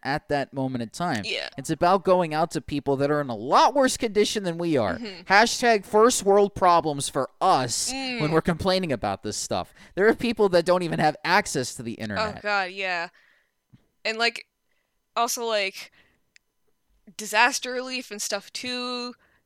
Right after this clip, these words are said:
Speaker 2: There's, like, there's people that in recent times with that, it was a hurricane, right, that swept through. It's below the U S A, below Florida, and it just, I think some of those places still don't have power and, like,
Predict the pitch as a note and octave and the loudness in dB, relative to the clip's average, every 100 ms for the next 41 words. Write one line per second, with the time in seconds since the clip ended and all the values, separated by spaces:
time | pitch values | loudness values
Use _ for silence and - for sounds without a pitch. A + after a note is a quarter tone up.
0 | - G#3 G#3+ G3 G3+ G3 - A#3+ G#3 G#3 | -14 -8 -6 -6 -6 -10 -10 -12 -8 -8
1 | G#3 G3+ - _ G3+ G3 E3 - G#3 G#3+ | -8 -10 -12 _ -6 -4 -4 -6 -8 -8
2 | A#3 F#3+ - G#3 G#3 F#3+ G3+ _ _ G#3+ | -8 -10 -6 -4 -4 -6 -16 _ _ -4
3 | G3 - _ _ _ _ _ - G#3+ G3+ | -4 -6 _ _ _ _ _ -12 -8 -8
4 | G#3+ A3+ G3+ A3 F3+ E3+ F3+ F#3+ G#3 G#3 | -2 -2 -2 -4 -8 -6 -2 -2 -2 -2
5 | G3+ - - G3+ - - G#2+ G3 G3 - | -4 -2 -2 -4 -6 -8 -6 -4 -6 -8
6 | - - _ _ - G3+ G#3 G#3 G3+ G3+ | -10 -12 _ _ -6 -2 0 0 0 -2
7 | G#3 G3 G3+ G3+ - G#3 G3 F#3 F#3+ A3 | -6 -6 -4 -6 -6 -6 -2 0 -2 -2
8 | - F#3 - _ _ - G#3+ - C#4 - | -2 -4 -4 _ _ -16 -10 -6 -4 -2
9 | A3+ A3 - A3+ - F#3 - - - G3+ | -2 -4 -6 -8 -6 -6 -4 -4 -4 0
10 | G3+ D4+ F4+ _ _ _ _ _ _ - | 0 0 -6 _ _ _ _ _ _ -4
11 | D#4+ F#4 - - F#4 F#4+ G4+ A4+ _ _ | -2 0 -2 2 2 4 2 -4 _ _
12 | _ _ _ _ _ _ _ B3 B3+ C#4 | _ _ _ _ _ _ _ -4 0 0
13 | B3+ - | 0 -4